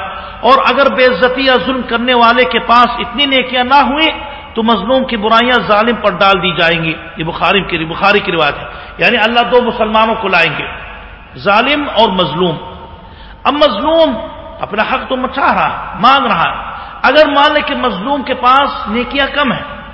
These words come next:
اور ظالم کے پاس زیادہ نیکیاں ہیں تو اللہ پہلے معاملہ کیا کریں گے بدلہ لینے کے، دینے کے لیے؟ اس کی نیکیاں، ظالم کی نیکیاں لے کر مظلوم کو دے دیں گے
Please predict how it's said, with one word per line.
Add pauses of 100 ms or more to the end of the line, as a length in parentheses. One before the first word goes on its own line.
(320)
اور
ظالم
کے
پاس (100)
زیادہ
نیکیاں
ہیں (240)
تو
اللہ
پہلے
معاملہ
کیا
کریں
گے
بدلہ
لینے
کے، (200)
دینے
کے
لیے؟ (340)
اس
کی
نیکیاں، (400)
ظالم
کی
نیکیاں
لے
کر
مظلوم
کو
دے
دیں
گے